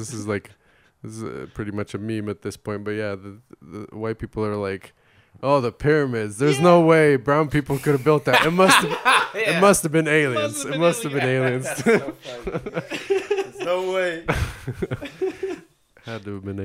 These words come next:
Speaker 1: aliens. <laughs> Um, do you, you, you guys, uh, get a chance to watch T V at all? 'Cause, like, uh, I see that, I see some television every couple of years, and I don't, I'm curious how the,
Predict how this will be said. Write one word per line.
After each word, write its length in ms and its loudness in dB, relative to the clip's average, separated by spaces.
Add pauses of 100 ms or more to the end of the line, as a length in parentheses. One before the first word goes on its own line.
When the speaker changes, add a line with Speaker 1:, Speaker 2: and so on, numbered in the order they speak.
Speaker 1:
aliens. 320 -10 (140)
<laughs> 800 -12 (1300)
Um, 440 -12 (1080)
do 100 -6
you, 220 -4
you, 220 -14
you 140 -10
guys, 340 -2
uh, 80 -2
get 180 -2
a 60 -4
chance 280 -2
to 100 -6
watch 400 -4 (380)
T 180 -2
V 180 0
at 100 2
all? 280 2 (120)
'Cause, 180 -8
like, 280 -4
uh, 160 -20 (160)
I 80 -6
see 220 0
that, 240 4
I 120 -6
see 240 -6
some 180 -8
television 520 -4
every 360 -4 (920)
couple 320 -2
of 60 4
years, 420 0
and 240 -6
I 80 -4
don't, 220 -6
I'm 200 -10
curious 440 -4
how 160 -6
the, 240 -10